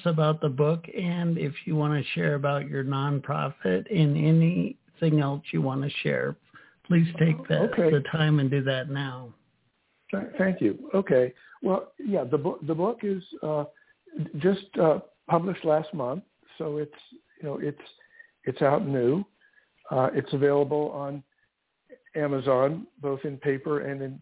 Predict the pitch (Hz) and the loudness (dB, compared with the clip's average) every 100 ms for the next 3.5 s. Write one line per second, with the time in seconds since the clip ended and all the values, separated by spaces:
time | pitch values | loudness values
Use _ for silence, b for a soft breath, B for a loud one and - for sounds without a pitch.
0 | - 143 139 127 123 117 127 143 139 - | -4 -2 -2 -2 0 0 -2 -4 -4 -6
1 | 123 123 - 127 123 B B B B - | -6 -6 -2 -4 -4 B B B B -2
2 | 123 123 127 123 120 123 - _ - 127 | 4 6 6 4 2 -2 -8 _ -8 -4
3 | 127 113 113 131 131 | 0 -2 0 0 2